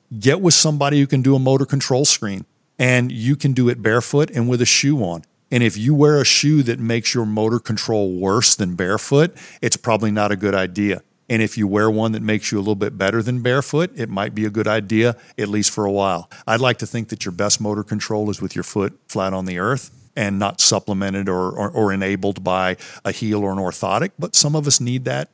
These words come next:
and some of us got a leg length discrepancy, so we could use that. But, um, the way I vet my best footwear is against barefoot, not how it feels. And,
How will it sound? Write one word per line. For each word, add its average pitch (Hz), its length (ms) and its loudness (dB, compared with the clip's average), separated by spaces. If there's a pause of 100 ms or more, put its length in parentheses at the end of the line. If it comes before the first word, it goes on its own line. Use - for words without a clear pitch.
(100)
and 117 440 -4
some 110 200 -4
of 110 100 -4
us - 160 -2
got 113 180 -4
a 110 40 -4
leg 110 200 -4
length 110 200 -6
discrepancy, 104 500 -4
so 107 160 -4
we 101 100 -8
could 101 140 -8
use 139 200 2
that. 90 220 -6 (400)
But, 117 360 2
um, 107 300 0 (260)
the 117 100 4
way 131 320 6
I 135 240 0
vet 120 320 -4
my 113 180 -2
best 110 340 -2
footwear 101 560 -2 (240)
is 107 440 0 (120)
against 101 600 -4
barefoot, 104 640 -2
not 101 260 -2
how 92 220 -2
it 90 100 -8
feels. 90 480 -4 (220)
And, 101 300 -2